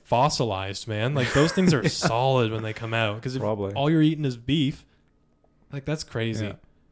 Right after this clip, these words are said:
Speaker 1: There's no way. People will swear by that, too, and be like, "It's good for you."
Speaker 2: No way it's not. I don't believe that.
Speaker 1: No shot it's good for you.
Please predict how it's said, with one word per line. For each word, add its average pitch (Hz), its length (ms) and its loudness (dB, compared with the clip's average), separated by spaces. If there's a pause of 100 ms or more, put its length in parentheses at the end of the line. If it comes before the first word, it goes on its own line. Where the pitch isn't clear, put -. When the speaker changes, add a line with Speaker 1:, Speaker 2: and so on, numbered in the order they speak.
(120)
Speaker 1:
There's 143 200 -2
no 147 160 4
way. 131 140 2
People 156 260 -2
will 240 80 2
swear 131 320 2
by 117 140 2
that, 101 240 -4
too, - 140 -6
and 107 80 -4
be 107 80 -2
like, 110 100 0
"It's 113 140 -6
good 110 180 0
for 107 180 -8
you." 98 180 -8 (300)
Speaker 2:
No 135 160 4
way 104 180 6
it's 95 140 -4
not. 92 200 -2
I 113 60 2
don't 123 160 2
believe 101 200 -10
that. - 180 -8
Speaker 1:
No 196 160 4
shot 196 400 0
it's 120 120 -2
good 110 200 -2
for 107 200 -6
you. 98 160 -8